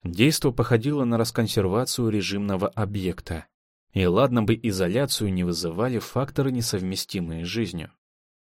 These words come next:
Оглянулся на трупы у стенки и хмыкнул. Факторы вроде убедительные, но предположу, что машина не положит нового оператора прямо на пороге.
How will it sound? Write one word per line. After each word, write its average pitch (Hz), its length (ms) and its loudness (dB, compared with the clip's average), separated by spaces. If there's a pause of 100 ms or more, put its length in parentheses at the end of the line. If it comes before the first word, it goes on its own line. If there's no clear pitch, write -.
(100)
Оглянулся 92 680 0
на 92 140 0
трупы 117 280 0
у 90 140 0
стенки 135 400 -4
и 120 180 -2
хмыкнул. 85 640 -2 (680)
Факторы 165 600 4
вроде 143 340 2
убедительные, 135 960 -2 (200)
но 104 360 -4
предположу, 113 800 2
что 98 340 -2
машина 143 580 -2
не 131 120 0
положит 117 560 0
нового 104 420 0
оператора 101 680 0
прямо 90 320 0
на 87 120 -2
пороге. 87 540 -2